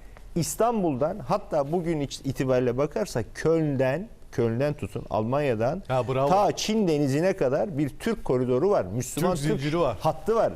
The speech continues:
Speaker 1: zinciri var. İşte siz bu Kama'yı oraya soktuğunuzda onu engelliyorsunuz. Bu, e, Nah-, Karabağ dediğiniz şey Karabağ'dan ibaret mi? Ve Karabağ verirseniz buraları da verirsiniz. Erzurum'u, Erzincan'ı da alır. Bu tarafı da aşağıda başkalarına verir biliyorsunuz. Hepsini kaybedersiniz.
Speaker 2: Evet.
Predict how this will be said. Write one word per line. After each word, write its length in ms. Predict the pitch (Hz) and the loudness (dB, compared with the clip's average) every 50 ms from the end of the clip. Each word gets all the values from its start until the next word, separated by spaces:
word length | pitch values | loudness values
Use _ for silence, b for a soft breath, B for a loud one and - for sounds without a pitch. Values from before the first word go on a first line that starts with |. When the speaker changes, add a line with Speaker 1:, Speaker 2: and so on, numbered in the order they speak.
| - | -4
Speaker 1:
zinciri 480 | 92 107 120 123 120 110 131 165 226 226 | -4 -2 0 0 0 0 0 0 2 2
var. 140 | 165 107 87 B B B B | 2 0 -2 B B B B
İşte 240 | - 123 - - 147 | -6 -4 -2 -2 -2
siz 260 | - - 196 190 180 | -2 0 -2 0 0
bu 80 | 180 - | -2 -2
Kama'yı 400 | - - 202 214 220 202 180 175 | 0 0 0 2 2 2 2 2
oraya 280 | 160 151 147 147 143 127 | 2 2 2 2 2 0
soktuğunuzda 600 | - - 147 - - - 147 165 170 175 214 208 | 0 -2 -4 -4 -4 -4 -4 -4 -2 -2 -2 -2
onu 140 | 180 151 | 0 0
engelliyorsunuz. 720 | 160 190 208 208 202 185 165 143 120 101 - - 90 82 B B B B B B - | 0 0 0 0 0 0 0 0 0 -2 -2 -6 -8 -10 B B B B B B -2
Bu, 100 | 131 - | 0 2
e, 200 | - 135 147 127 | 2 2 2 4
Nah-, 280 | 131 139 139 143 - - | 4 2 2 0 -2 -2
Karabağ 460 | - 143 139 151 151 139 147 139 131 | 0 2 2 2 2 2 2 2 2
dediğiniz 340 | 139 135 127 135 139 135 127 | 0 0 0 0 -2 -2 -2
şey 180 | - 127 113 | -2 -4 -4
Karabağ'dan 540 | - - 113 123 131 139 165 196 202 233 226 | -2 0 2 2 2 2 2 2 2 0 0
ibaret 340 | 214 180 147 117 107 95 92 - - - | 0 2 2 2 2 0 -2 -4 -8 -10
mi? 60 | - - - B B B B B B B B - | -10 -10 -12 B B B B B B B B -2
Ve 100 | 143 147 | -2 0
Karabağ 500 | - - 170 185 226 214 208 202 190 180 | 0 2 4 4 4 4 4 2 2 4
verirseniz 540 | 185 190 208 247 226 - 226 220 240 208 185 | 2 2 2 2 0 0 0 0 0 2 2
buraları 360 | 180 180 185 185 185 190 185 | 2 2 4 4 2 2 2
da 120 | 180 165 143 | 2 4 4
verirsiniz. 460 | 131 120 107 - - - 92 90 - - - | 2 2 0 -2 -2 -2 -2 -2 -2 0 0
Erzurum'u, 500 | 156 165 170 165 156 175 165 180 180 185 | 2 2 2 2 2 2 2 2 2 2
Erzincan'ı 540 | 165 165 160 165 180 180 180 185 180 175 165 | 2 2 2 2 2 2 2 2 2 2 2
da 80 | 185 | 2
alır. 240 | 180 180 208 262 285 254 B B B B B - - | 2 2 2 0 -2 -4 B B B B B -4 -2
Bu 100 | 180 180 | 0 2
tarafı 340 | - 190 190 185 156 180 | 2 2 2 2 2 2
da 100 | 175 180 | 2 2
aşağıda 440 | 165 165 151 - 190 175 175 170 170 | 2 2 2 2 0 2 2 2 2
başkalarına 580 | 165 165 - - 185 170 170 160 156 180 185 196 | 0 0 0 0 2 2 4 4 4 2 2 2
verir 260 | 202 214 214 233 185 | 2 0 0 -2 -2
biliyorsunuz. 440 | 196 180 165 147 131 - - 214 190 | -2 0 0 0 0 -2 -4 -4 -2
Hepsini 340 | 180 160 - - 139 120 - | -2 -2 -2 -4 -4 -4 -2
kaybedersiniz. 540 | - 90 85 82 87 87 82 - 123 110 | -2 -2 -2 -2 -4 -6 -6 -6 -6 -6
Speaker 2:
Evet. 160 | - - - | -6 -6 -10